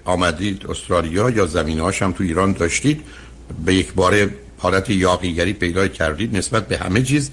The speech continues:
و نه نسبت حالا به آنچه که خوب است و درسته، بلکه علیه خودتون، با وجود خودتون، با احساس خودتون، با حال خودتون، با حرمت و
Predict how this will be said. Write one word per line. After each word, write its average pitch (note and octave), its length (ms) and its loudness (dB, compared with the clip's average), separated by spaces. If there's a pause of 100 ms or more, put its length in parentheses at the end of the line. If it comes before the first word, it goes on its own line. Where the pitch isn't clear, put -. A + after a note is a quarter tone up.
(480)
و G#2+ 80 2
نه C3 180 4
نسبت B2+ 400 2
حالا F2+ 160 2
به E2+ 260 0
آنچه F2+ 240 -4
که E2+ 120 -6
خوب F2 260 -2
است - 260 -4
و E2+ 80 -4 (640)
درسته، F2 600 0 (300)
بلکه G#2+ 240 0
علیه A#2 540 2
خودتون، A2+ 560 -2
با F2+ 160 -2
وجود F2 460 -2
خودتون، G#2 640 -2 (440)
با F#2 260 0
احساس B2 580 0
خودتون، G2 580 -2
با E2 120 2
حال A2+ 360 2
خودتون، F#2+ 540 -4 (560)
با F#2+ 300 0 (240)
حرمت G2+ 480 2
و G#2 200 2